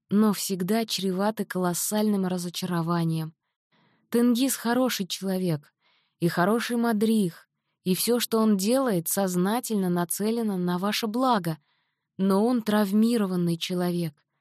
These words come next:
а ты не должна позволять ему лечиться за свой счёт.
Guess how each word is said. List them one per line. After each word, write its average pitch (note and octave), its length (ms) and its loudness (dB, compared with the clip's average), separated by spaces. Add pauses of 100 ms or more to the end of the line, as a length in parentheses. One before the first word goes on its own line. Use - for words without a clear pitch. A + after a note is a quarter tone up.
(240)
а E3 120 0
ты G3+ 180 0
не A3 120 4
должна F#3+ 500 0
позволять F3 640 0
ему E3+ 180 2
лечиться F3 580 -2
за D#3+ 160 -2
свой F3 280 -2
счёт. E3 360 -4